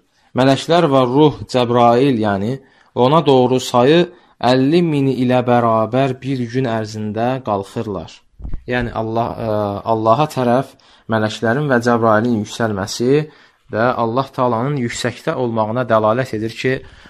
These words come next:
onlar ona tərəf yüksəlirlər. Həmçinin Əs-Səcdə surəsi beşinci ayə də buna dəlildir. Üçüncüsü,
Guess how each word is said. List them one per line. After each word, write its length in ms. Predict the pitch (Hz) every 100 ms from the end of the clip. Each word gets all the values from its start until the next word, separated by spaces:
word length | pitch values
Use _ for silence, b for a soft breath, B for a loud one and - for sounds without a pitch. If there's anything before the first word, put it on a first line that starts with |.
| B
onlar 480 | 107 104 107 127 127
ona 200 | 117 127
tərəf 460 | - 117 131 131 -
yüksəlirlər. 840 | 107 104 - 95 104 104 87 - _ b b b b b
Həmçinin 540 | - 139 135 123 139 131
Əs-Səcdə 580 | 120 - 120 113 131 127
surəsi 380 | 117 107 - 117
beşinci 420 | 110 107 110 107
ayə 300 | 104 104 113
də 160 | 123
buna 220 | 123 107 107
dəlildir. 540 | 95 98 95 85 80 - _ b b b
Üçüncüsü, 680 | - 170 175 131 120 135